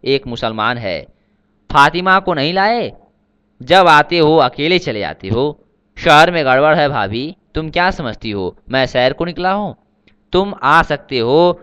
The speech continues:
तो वह नहीं आ सकती, मोटर में वह भी नहीं बैठ सकती।" तभी रघुनाथ आ गया। "ओ याबू,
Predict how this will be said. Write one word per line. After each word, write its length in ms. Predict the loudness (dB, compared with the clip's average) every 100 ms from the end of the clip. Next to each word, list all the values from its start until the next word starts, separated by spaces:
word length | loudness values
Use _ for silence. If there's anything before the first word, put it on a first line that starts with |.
| -4
तो 80 | 2
वह 140 | 2
नहीं 240 | 2 -2
आ 100 | -2
सकती, 460 | -4 -6 -6 -6 -6 -10 _
मोटर 380 | -4 0 4 4
में 160 | 2 2
वह 160 | 2
भी 140 | 2 0
नहीं 220 | -2 -2
बैठ 200 | -2 -2
सकती।" 440 | -6 -6 -8 -8 -12 _ _ _ _ _
तभी 220 | 0 2
रघुनाथ 420 | 2 0 2 0 0
आ 260 | -2 -2
गया। 300 | -2 -4 -6 -10 _ _ _ _ _ _ _ _ -20 _ 0
"ओ 200 | 4 6
याबू, 680 | 4 2 4 4 4 2